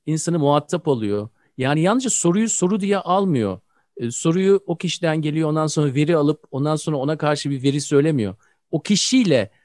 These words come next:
sanki onu ikna etmek ister gibi konuşmaya başlıyor.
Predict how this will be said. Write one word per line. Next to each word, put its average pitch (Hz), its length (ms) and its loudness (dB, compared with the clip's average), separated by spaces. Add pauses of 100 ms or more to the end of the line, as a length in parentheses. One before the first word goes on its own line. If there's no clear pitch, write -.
sanki 185 360 -2
onu 180 180 4
ikna 185 360 2
etmek 151 380 -2
ister 160 320 0
gibi 120 400 -2
konuşmaya 104 520 -4
başlıyor. 117 440 -6